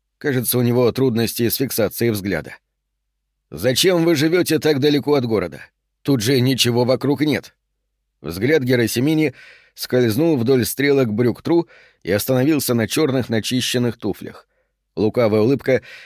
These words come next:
засветилась на морщинистом лице. "Знаешь, друг, я давно уже не в деле, но вижу, что совсем не те нынче дорожные менеджеры пошли".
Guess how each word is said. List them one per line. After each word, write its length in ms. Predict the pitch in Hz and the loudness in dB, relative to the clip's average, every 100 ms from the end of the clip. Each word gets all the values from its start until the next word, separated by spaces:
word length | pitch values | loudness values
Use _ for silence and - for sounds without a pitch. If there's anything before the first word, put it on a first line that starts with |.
| - | -14
засветилась 760 | 101 139 123 131 - 151 123 117 | -2 -2 0 -2 0 0 0 0
на 100 | 123 | 0
морщинистом 680 | 120 107 123 117 104 - 104 | 0 0 -2 0 -2 -2 -2
лице. 380 | 98 - 67 - _ _ _ _ _ _ | -2 -6 -14 -16 _ _ _ _ _ _
"Знаешь, 760 | - 71 78 95 131 151 147 107 | -16 -10 -4 -2 0 0 -2 -2
друг, 500 | 101 120 113 - - _ _ _ _ - | -2 0 0 -4 -18 _ _ _ _ -12
я 340 | - 156 147 | -4 0 2
давно 960 | 117 139 123 127 131 156 175 180 175 170 | 4 4 4 2 2 4 4 6 6 4
уже 460 | 170 117 156 151 | 4 2 2 4
не 180 | 147 143 | 4 2
в 80 | 123 | 0
деле, 500 | 113 120 104 85 - _ _ _ _ _ | 0 0 0 -4 -8 _ _ _ _ _
но 220 | 117 123 | -2 0
вижу, 440 | 113 143 175 175 143 - _ _ | 2 2 0 -2 -6 -12 _ _
что 300 | _ - 165 | _ -4 -2
совсем 600 | 170 139 113 - 202 156 | 0 2 0 0 2 4
не 180 | 143 135 | 4 2
те 240 | - - 139 | 0 -2 0
нынче 420 | 123 120 107 127 | 2 0 2 2
дорожные 640 | 131 131 123 107 139 135 | 4 4 2 0 0 2
менеджеры 680 | 139 139 117 117 104 123 113 | 2 2 0 0 0 2 2
пошли". 520 | 120 110 120 110 82 | 2 0 0 -2 -4